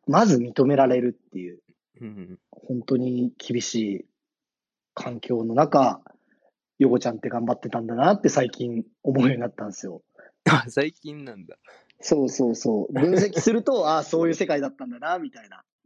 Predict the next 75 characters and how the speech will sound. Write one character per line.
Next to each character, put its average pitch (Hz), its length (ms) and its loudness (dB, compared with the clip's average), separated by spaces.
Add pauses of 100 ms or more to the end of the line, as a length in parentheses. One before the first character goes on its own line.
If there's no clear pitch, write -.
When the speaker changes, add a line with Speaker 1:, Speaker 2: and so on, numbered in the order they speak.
(140)
Speaker 2:
は - 80 -14
い 82 40 -10
は 85 40 -16
い - 60 -20
は - 20 -20
い - 60 -20
は 73 160 -10
い - 40 -20
は 95 60 -12
い - 20 -10
は - 60 -14
い。 - 60 -20 (880)
Speaker 1:
う - 40 -20 (200)
ん。 156 40 -6
え、 - 20 -4
ち - 180 -2
な 311 120 2
み 320 140 0
に、 302 440 -4 (440)
ま 170 100 -2
あ、 - 20 0
最 208 220 0
後 151 100 -6
な 127 80 -12
ん 120 80 -16
だ 113 100 -20
け 110 140 -20
ど、 104 260 -20 (160)
ヨ 202 80 0
コ 226 80 -2
ち - 80 -6
ゃ - 40 -8
ん - 20 -10
そ 123 60 0 (140)
の 165 40 -4
時、 160 60 -6
Speaker 2:
う - 20 -4 (140)
ん。 110 40 -12 (380)
Speaker 1:
何 208 200 0
の 180 60 2
一 131 100 -2
発 - 220 -6
ギ 131 60 -6
ャ 123 40 -12
グ 113 60 -14
や 107 60 -16
っ - 20 -20
た - 160 -20
の？ - 100 -20 (1080)
Speaker 2:
え？ 165 140 6
い 269 60 -4 (600)
や、 110 80 -18
そ 185 180 -14
の 233 140 -10
時 170 320 -4
の 123 140 -4
鉄 123 260 -4 (160)
板 165 220 -4 (160)
が、 180 340 -2
多 113 160 -12
分 104 140 -16
あ - 80 4
の、 120 300 4
Speaker 1:
う - 20 -16
ん。 104 180 -14 (200)
Speaker 2:
バ 233 200 4
カ 262 220 -2
ボ 202 80 -4 (280)
ン 104 200 -16
の 90 200 -16
パ - 200 -8
パ 87 260 -8
な 82 180 -14
の。 - 100 -20
<laughs> 587 60 -10